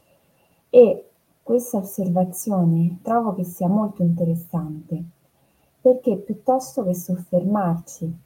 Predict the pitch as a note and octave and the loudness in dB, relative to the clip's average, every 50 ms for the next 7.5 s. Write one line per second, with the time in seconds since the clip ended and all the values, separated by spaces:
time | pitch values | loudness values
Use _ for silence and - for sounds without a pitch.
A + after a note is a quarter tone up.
0 | _ _ - F3+ E3+ - F3+ F#3 F3+ F3 - - - F3 F3+ F#3+ G3+ G#3+ A3 A3+ | _ _ -14 -14 -8 -4 0 0 0 0 -2 -6 -4 -2 -2 0 0 0 -2 -2
1 | A3 G#3+ F#3 F3 E3+ E3+ - F3 F3 F3 F3 F3 F#3+ F3 - F#3+ E3+ E3 E3+ F3 | 0 0 0 0 -2 0 -2 0 0 0 -2 -4 -6 -6 -4 -4 -2 -4 -4 -6
2 | _ _ _ _ _ _ _ _ _ _ _ _ _ _ _ - - A#3 A3+ A3+ | _ _ _ _ _ _ _ _ _ _ _ _ _ _ _ -6 -2 0 0 2
3 | G#3 F#3+ F#3 F3+ F3+ F3 F3 F3 F#3+ F3+ E3+ - - - A#3 A3+ F#3 F#3 E3+ E3+ | 2 2 4 4 2 2 2 0 0 -2 -2 -4 -6 -4 -2 2 4 4 6 6
4 | E3 E3 E3+ F3 F3+ F3 F3+ F3+ E3+ D#3+ D#3 E3 D#3+ D#3+ D#3+ E3+ F3+ F#3 - - | 4 2 0 0 -2 -2 0 0 0 0 -2 -4 -6 -4 -2 -2 -2 -4 -6 -12
5 | - _ _ _ _ _ _ _ _ _ _ _ - - A3+ A3+ A3+ - C4 A#3+ | -18 _ _ _ _ _ _ _ _ _ _ _ -4 -2 0 0 0 0 0 -2
6 | A#3+ A#3+ - - C#4+ B3 G3 F#3+ F#3 F#3 F3+ F3 F3+ F3 E3+ E3+ F3+ F#3 F#3+ F#3 | -2 -4 -4 -2 -2 0 0 0 0 0 0 0 2 2 4 4 4 2 2 0
7 | - - A#3+ G#3+ F3 F3 F3 F3 E3+ E3+ | 0 2 2 4 4 4 4 4 4 2